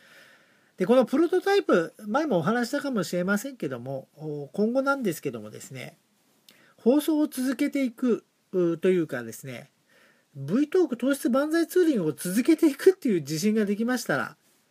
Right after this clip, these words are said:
プロトタイプではなくてですね、高校の先輩であります、プロの工業デザイナーの方、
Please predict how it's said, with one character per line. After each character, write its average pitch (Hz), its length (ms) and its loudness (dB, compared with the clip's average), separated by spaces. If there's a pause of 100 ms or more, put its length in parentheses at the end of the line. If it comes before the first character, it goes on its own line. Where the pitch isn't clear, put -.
(400)
プ 196 80 2
ロ 262 120 4
ト 302 140 0
タ 339 140 2
イ 349 80 2
プ 233 100 -2
で 170 80 4
は 139 80 2
な 151 140 -2
く - 80 -12
て 139 120 -8
で 123 120 -12
す - 100 -18
ね、 120 240 -12 (840)
高 262 180 0
校 302 160 2
の 285 160 -2
先 294 200 -2
輩 294 200 4
で 269 100 0
あ 262 80 4
り 254 80 -2
ま 247 140 -4
す、 - 320 -10 (100)
プ 269 120 0
ロ 294 100 6
の 180 240 -2
工 254 180 4
業 277 160 2
デ 262 140 0
ザ 269 180 -2
イ 262 60 0
ナ 185 120 0
ー 143 40 0
の 131 80 -6
方、 - 300 -12